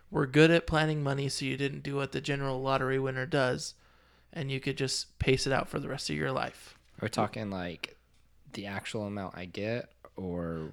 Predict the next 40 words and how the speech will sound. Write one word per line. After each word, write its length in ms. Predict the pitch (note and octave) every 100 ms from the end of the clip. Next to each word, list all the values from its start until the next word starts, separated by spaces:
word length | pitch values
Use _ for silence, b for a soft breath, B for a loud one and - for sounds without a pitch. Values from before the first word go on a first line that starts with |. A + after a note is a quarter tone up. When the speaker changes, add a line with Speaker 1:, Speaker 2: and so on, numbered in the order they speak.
| C3+
Speaker 1:
The 80 | D#3
actual 280 | D3+ - F3
amount 240 | E3+ E3
you 100 | D#3
get 160 | C#3+ C3+
and 80 | C#3+
how 140 | C#3+
you 80 | C3+
get 240 | - C#3
Speaker 2:
Aft-, 140 | C3+ -
Speaker 1:
it. 40 |
Do 80 | C#3
you 140 | C#3
get 140 | C#3 C3+
Speaker 2:
like 80 |
Speaker 1:
it 40 | C3+
a 80 | C3
lump 300 | C3 C#3 D#3
sum, 340 | E3 F#3 F#3+
or 160 | - C#3+
do 100 | C#3
you 140 | C#3
get 220 | - C#3
it 160 | C#3+ C#3+
month 240 | C3+ C#3
to, 160 | - D#3
or, 180 | D3 C3+
like, 260 | C3+ C3
year 120 | -
to 100 | -
year? 240 | - - D#3 - b b b b -
Speaker 2:
Um, 720 | G2+ G2+ F#2+ F#2 F2+ F2 F2
so 340 | - G#2+ G2+ F#2+
if 400 | G#2 A#2+ C#3 - -
after 480 | A#2 B2 - - A2+
all 140 | A#2
the 100 | A#2
taxes 480 | B2 G2+ F#2+ - G2
and 100 | F#2+
everything, 600 | F#2+ F2+ G2 F#2+ F2+ F2